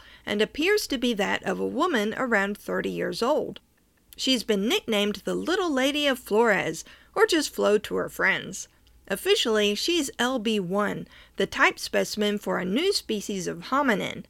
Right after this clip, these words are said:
Homo floresiensis. But until very recently, that statement was super controversial. In fact,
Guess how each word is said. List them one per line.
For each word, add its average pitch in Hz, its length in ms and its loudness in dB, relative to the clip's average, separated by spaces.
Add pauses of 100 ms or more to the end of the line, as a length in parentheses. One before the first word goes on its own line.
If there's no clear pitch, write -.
(120)
Homo 370 340 0
floresiensis. 196 1120 -2 (520)
But 226 120 6
until 392 400 6
very 262 320 6
recently, 180 800 -4
that 392 220 4
statement 269 540 2
was - 180 -4
super - 480 2
controversial. 175 920 -6 (400)
In 220 120 2
fact, 349 380 0